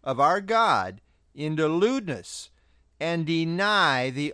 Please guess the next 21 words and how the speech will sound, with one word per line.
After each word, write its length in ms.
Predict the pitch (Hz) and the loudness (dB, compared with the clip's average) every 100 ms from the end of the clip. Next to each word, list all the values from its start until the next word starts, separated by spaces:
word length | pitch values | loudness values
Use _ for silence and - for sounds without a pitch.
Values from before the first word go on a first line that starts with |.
| - | -4
only 460 | 185 208 220 214 | 0 0 0 0
Lord 460 | 196 180 185 180 160 | 2 4 4 4 2
God 560 | 180 165 127 110 107 - | 2 4 4 2 -2 -10
and 240 | - 135 135 | -10 -6 -2
our 160 | 127 | -2
Lord 420 | 127 135 151 156 117 | -2 0 0 -2 -4
Jesus 460 | 127 127 104 110 | -8 -8 -8 -14
Christ." 680 | - 139 95 80 - - _ _ _ _ _ _ _ _ _ _ _ _ _ _ - | -10 -6 -6 -8 -20 -20 _ _ _ _ _ _ _ _ _ _ _ _ _ _ -2
There 280 | 196 262 | 4 4
is 300 | 269 247 202 | 4 2 0
this 280 | 196 175 160 - | -4 -4 -4 -6
issue 640 | 180 208 - 113 95 117 131 147 | -8 -8 -8 -10 -8 -10 -12 -18
that 280 | 131 143 139 | -8 -6 -4
is 200 | 151 143 | -6 -8
called 380 | - 170 160 151 | -6 -2 -2 -2
antinomianism, 1400 | 170 180 190 175 160 160 185 196 175 127 107 90 78 - | -6 -6 -2 -2 0 0 0 0 -4 -4 -6 -10 -14 -12
which 240 | 123 - | -12 -8
literally 400 | 156 180 - 160 | -4 -4 -4 -4
means 440 | 131 117 123 135 - _ _ _ | -4 -6 -6 -8 -12 _ _ _
no 320 | 139 147 156 | -8 0 2
law. 500 | 156 160 151 98 - | 2 2 2 0 -4